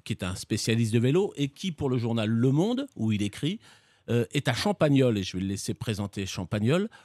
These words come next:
où il y a un, euh, pendant deux jours, sur un vélodrome en herbe, des courses amateurs. C'est quelque chose d'assez extraordinaire.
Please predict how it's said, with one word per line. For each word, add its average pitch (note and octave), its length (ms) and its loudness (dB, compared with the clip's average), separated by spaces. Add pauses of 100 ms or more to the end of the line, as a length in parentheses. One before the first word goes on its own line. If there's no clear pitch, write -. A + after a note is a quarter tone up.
(260)
où D#3+ 160 6
il E3 140 4
y D#3 80 4
a D#3+ 240 -2
un, A2 480 -2
euh, G2 420 -8 (160)
pendant A2+ 220 0
deux D#3 280 6
jours, D#3 460 4 (260)
sur - 520 -2
un F#2 720 -4 (200)
vélodrome C#3 640 6
en A#2 180 -2
herbe, D3+ 340 -2 (160)
des A#2+ 220 0
courses - 320 -2
amateurs. A2+ 420 -4
C'est G#2+ 140 -10
quelque F2+ 220 -10
chose C3 200 -4
d'assez A2 280 -2
extraordinaire. G#2+ 600 0